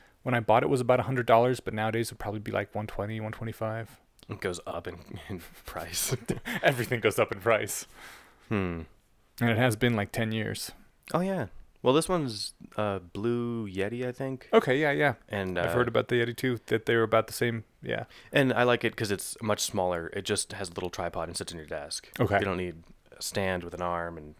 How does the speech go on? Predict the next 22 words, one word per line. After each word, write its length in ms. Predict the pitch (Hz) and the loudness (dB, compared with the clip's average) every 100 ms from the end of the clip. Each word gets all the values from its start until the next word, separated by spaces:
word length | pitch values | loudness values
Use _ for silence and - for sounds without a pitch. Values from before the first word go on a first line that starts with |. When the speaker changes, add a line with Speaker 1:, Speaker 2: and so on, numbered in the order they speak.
| - | -2
Speaker 1:
Yeah. 220 | 113 95 92 | 2 2 2
Speaker 2:
and 160 | 120 | 2
the 40 | 113 | 4
other 120 | 107 | 2
thing 140 | 98 | 0
too 160 | 90 101 | -8 -8
is 80 | 87 | -8
these 160 | 104 | -8
guys 200 | 98 87 | -4 -4
wouldn't 200 | 90 90 | -4 -6
work 160 | 87 87 | -6 -8
for 80 | 92 | -8
me 100 | 90 | -8
'cause 120 | 90 | -6
this 100 | 95 | -10
plugs 300 | - 98 87 | -8 -8 -6
into 420 | 87 82 87 80 82 _ - | -8 -8 -10 -10 -16 _ -8
Speaker 1:
One 120 | 113 | -4
of 40 | |
these, 340 | 107 104 104 - | 0 0 -2 0
Speaker 2:
Yeah, 80 | 131 | 6
Speaker 1:
yeah. 220 | 113 110 | 6 4